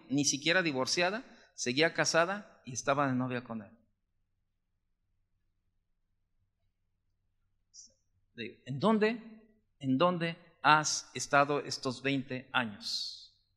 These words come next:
Tú has, te has pasado la autoridad de Dios por los pies y no te ha interesado nada, man." "No, pero es que", y, y así vienen muchos, y me dan una serie de, de, de, de razonamientos, pero una serie de razonamientos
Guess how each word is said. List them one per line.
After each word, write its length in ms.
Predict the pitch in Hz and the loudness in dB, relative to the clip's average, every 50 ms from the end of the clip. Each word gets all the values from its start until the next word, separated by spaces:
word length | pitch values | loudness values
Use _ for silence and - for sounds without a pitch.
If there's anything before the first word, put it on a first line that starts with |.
| _ _ _ _ _ _ _ _ _ _ _ _ _ _ _ _ _ _ _ _ _ _ _ _ _ _ _ _ _ _ _ _ _ _ _ _ _ _ _ _ _ _ _ _ _ _ _ _ _ _ _ _ _ _ _ _ _ | _ _ _ _ _ _ _ _ _ _ _ _ _ _ _ _ _ _ _ _ _ _ _ _ _ _ _ _ _ _ _ _ _ _ _ _ _ _ _ _ _ _ _ _ _ _ _ _ _ _ _ _ _ _ _ _ _
Tú 120 | - 190 214 | 0 0 0
has, 240 | 214 208 - - | 0 0 -6 -4
te 120 | - 185 202 | 2 4 6
has 180 | 214 208 - | 6 4 2
pasado 480 | - - 196 185 - 196 202 196 214 208 | 6 6 8 8 10 10 10 10 10 10
la 100 | 185 165 | 10 10
autoridad 580 | 156 151 127 - 160 151 143 147 147 175 202 208 | 10 8 6 4 4 6 6 8 10 10 10 10
de 120 | 202 190 | 10 8
Dios 260 | 175 185 202 196 185 | 8 6 6 6 4
por 220 | - - 170 147 147 | 4 2 4 4 4
los 200 | 143 135 - - | 2 2 0 2
pies 760 | - 190 202 220 240 233 - - - - - - - _ _ | 6 8 10 10 10 8 6 2 0 -4 -14 -20 -20 _ _
y 80 | 127 127 | 2 4
no 160 | 135 160 156 | 4 2 2
te 80 | 151 180 | 2 0
ha 40 | |
interesado 560 | 185 175 180 160 139 131 - 151 151 156 160 147 | 0 2 0 -2 0 0 0 0 0 -2 -2 -2
nada, 360 | 135 147 156 156 143 123 107 | 0 0 -2 -2 -4 -6 -6
man." 260 | 101 90 - - - _ _ _ _ _ _ _ _ _ _ _ _ _ _ _ _ _ _ _ _ _ | -8 -10 -14 -18 -20 _ _ _ _ _ _ _ _ _ _ _ _ _ _ _ _ _ _ _ _ _
"No, 300 | 170 185 208 220 220 - - | -2 0 2 2 0 0 2
pero 100 | 190 185 | 2 2
es 140 | 196 196 - | 4 4 4
que", 640 | 202 196 165 135 - - - - - _ _ _ - | 4 4 4 2 -2 -10 -20 -20 -20 _ _ _ -14
y, 240 | - - - 151 | -14 2 6 8
y 20 | 170 | 8
así 200 | 170 - - 226 | 8 8 6 8
vienen 260 | 247 262 254 254 233 | 8 8 8 8 8
muchos, 640 | 226 240 262 - - 202 170 - - - - - - | 8 8 6 6 6 6 6 4 2 0 -6 0 4
y 120 | 170 180 | 6 8
me 120 | 196 196 190 | 8 10 10
dan 220 | 220 247 269 294 | 10 10 10 10
una 120 | 285 247 | 8 8
serie 400 | - - - 247 240 254 254 247 | 8 10 10 10 10 12 10 10
de, 200 | 226 226 214 196 | 10 10 10 10
de, 180 | 180 180 170 165 | 10 10 8 10
de, 720 | 151 165 160 156 131 - - - - - 127 135 143 - - | 10 10 10 10 8 4 0 -10 -16 -12 -12 -12 -12 -10 -2
de 260 | 151 151 165 160 156 | 4 8 8 8 10
razonamientos, 1160 | 147 165 170 160 - 196 175 170 170 170 180 196 214 226 226 190 - 240 269 262 - - - - | 10 10 10 10 10 8 10 12 12 12 12 12 12 10 10 8 8 8 8 8 6 2 2 4
pero 140 | 190 202 233 | 4 6 8
una 120 | 285 285 247 | 8 8 8
serie 300 | - 240 240 240 262 247 | 10 8 8 8 10 8
de 100 | 220 208 | 8 10
razonamientos 880 | 180 185 170 - 190 175 175 180 196 208 220 214 185 233 214 - - | 10 8 6 6 6 8 8 8 10 8 8 6 6 4 4 4 2